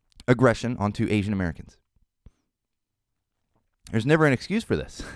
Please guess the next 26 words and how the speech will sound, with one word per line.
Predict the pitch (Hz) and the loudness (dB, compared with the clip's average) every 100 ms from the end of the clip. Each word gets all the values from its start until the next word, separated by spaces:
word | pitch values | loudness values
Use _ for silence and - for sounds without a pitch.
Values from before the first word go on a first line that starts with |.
| - | -4
<laughs> | 139 - | -4 -2
There | 101 127 | 2 4
isn't. | 131 208 76 - _ _ _ _ _ _ _ _ _ _ _ _ _ _ - | 4 2 -2 -10 _ _ _ _ _ _ _ _ _ _ _ _ _ _ -2
And | 143 | 0
that, | 170 - - _ _ _ - | 0 -4 -20 _ _ _ 0
that | - | 4
might | 214 190 | 4 4
be | 202 | 4
one | 196 | 4
of | 170 | 2
the | 104 | 0
best | 90 151 208 190 | 2 2 2 0
examples | 147 151 165 143 113 | 0 2 2 0 2
of | 113 | 0
racism | 92 92 120 240 - 104 76 78 80 104 _ _ _ _ _ _ _ _ _ _ | -2 2 4 6 4 -2 -2 -6 -10 -14 _ _ _ _ _ _ _ _ _ _
ever. | - 170 - - _ _ _ _ _ _ _ _ - | -2 -2 -2 -10 _ _ _ _ _ _ _ _ -18
Like, | - - | -16 -8
do | 170 | -6
you, | - _ _ _ _ - | -6 _ _ _ _ 0
Asian, | 214 196 170 - - - | 2 2 -2 -6 -12 0
we're | 233 | 4
talking | 226 214 185 | 6 6 4
Asian | 196 233 233 226 | 4 6 4 2
Americans, | 196 190 117 | 2 0 -2
people, | - 190 - - _ - - - _ - | -2 -4 -6 -18 _ -14 -14 -16 _ 2
maybe, | 214 226 160 | 4 4 0